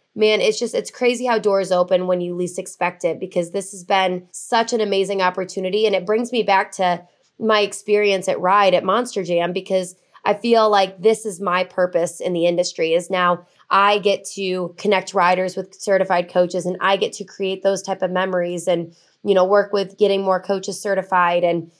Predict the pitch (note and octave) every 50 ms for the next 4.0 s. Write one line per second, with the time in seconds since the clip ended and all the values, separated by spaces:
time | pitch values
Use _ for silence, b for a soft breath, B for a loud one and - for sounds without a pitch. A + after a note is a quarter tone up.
0 | B B B - G3 F#3+ F#3 F#3 F#3+ F3 A#3+ A#3 A#3+ B3 B3 A#3+ - A#3+ B3 B3+
1 | B3+ - - - D4+ D#4 F4 E4+ D#4 D4 B3 - F#3+ G#3+ G#3 A#3+ A#3+ - F#3 F3
2 | F3 E3+ F#3 F3+ F3 F3 F#3 F#3 G3+ G#3 F#3 F3 F3 G3 A#3+ A#3+ A3+ A#3 A3+ A#3
3 | A3+ G#3+ A3+ G#3+ G#3+ G#3 G#3 G#3 - C#4+ G#3 F#3 - - G#3 G3 G3+ G#3+ A3